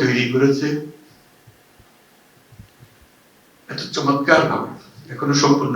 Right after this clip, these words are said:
হয়নি, তাদের প্রতি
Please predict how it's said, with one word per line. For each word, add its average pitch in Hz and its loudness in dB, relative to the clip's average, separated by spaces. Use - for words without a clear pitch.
হয়নি, - -2
তাদের - 4
প্রতি - 0